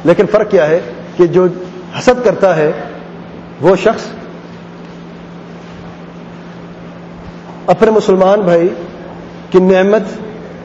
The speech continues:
کے زائل ہونے کی خواہش کرتا ہے کہ اس سے زائل ہو جائے، اس سے چلی جائے اور مجھے مل جائے، یہ حاسد ہے۔ ومن شر حاسد اذا حسد۔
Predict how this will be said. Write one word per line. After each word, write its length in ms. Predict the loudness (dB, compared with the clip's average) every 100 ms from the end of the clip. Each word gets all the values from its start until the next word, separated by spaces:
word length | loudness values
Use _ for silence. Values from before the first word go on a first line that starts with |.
| -16 -16 -16 -16 -16 -16 -16 2
کے 100 | 4
زائل 400 | 6 6 6 6
ہونے 300 | 6 6 4
کی 120 | 4
خواہش 360 | 4 6 4 4
کرتا 340 | 0 2 0
ہے 80 | 0 -10 -14 -16 -16 -18 2
کہ 60 | 4
اس 140 | 4
سے 180 | 4 4
زائل 340 | 6 4 6
ہو 160 | 4 6
جائے، 260 | 4 4 2
اس 80 | -2
سے 200 | 4 2 2 2
چلی 200 | 4 6
جائے 300 | 6 4 4 2
اور 160 | 4 4
مجھے 300 | 4 4 4
مل 180 | 4 2
جائے، 180 | 0 -2 -12 -16 -16 -18 -18 -16 2
یہ 140 | 4 4 4
حاسد 380 | 2 2 0
ہے۔ 40 | -2 -4 -14 -14 -14 -16 -16 -16 2
ومن 260 | 4 4 4
شر 220 | 4 4 4
حاسد 320 | 4 4 4 4
اذا 220 | 6 6 4
حسد۔ 360 | 2 -2 -4